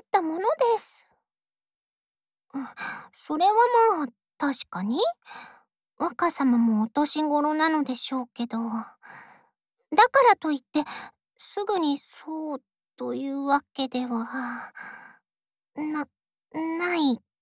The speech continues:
ですよね。一応、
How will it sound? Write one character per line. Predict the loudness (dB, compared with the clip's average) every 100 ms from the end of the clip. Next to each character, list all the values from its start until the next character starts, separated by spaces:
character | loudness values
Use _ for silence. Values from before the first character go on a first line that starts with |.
| _ _ _ _ -8
で | -4
す | -4 -6 -4
よ | -4 -2
ね。 | -4 -4 -4 -2 -2 -2 -6 -8 _ -20 -20 -20 _ _ _ _ _ _ _ _ _ _ _ _ _ _ _ _ _
一 | -8 -8 -6 -2 0
応、 | 0 0 -2